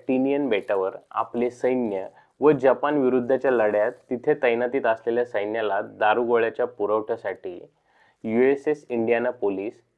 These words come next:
ही महाकाय क्रुझर प्रवास करती झाली. अमेरिकेला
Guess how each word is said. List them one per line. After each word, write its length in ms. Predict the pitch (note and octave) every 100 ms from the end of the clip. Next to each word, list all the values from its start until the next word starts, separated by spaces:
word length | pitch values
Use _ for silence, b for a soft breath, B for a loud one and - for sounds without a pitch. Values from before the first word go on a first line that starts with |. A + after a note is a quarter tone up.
| _
ही 120 | - D3 -
महाकाय 480 | B2+ A2 A#2 A#2+ A#2+
क्रुझर 460 | A#2 G#2+ G2+ G2 A2+ - -
प्रवास 320 | G#2 G#2 G#2
करती 340 | G2 F2+ G2
झाली. 240 | F#2 F2+ F#2 _ _ -
अमेरिकेला 760 | B2 C#3+ C#3 C#3+ B2 G2 G2+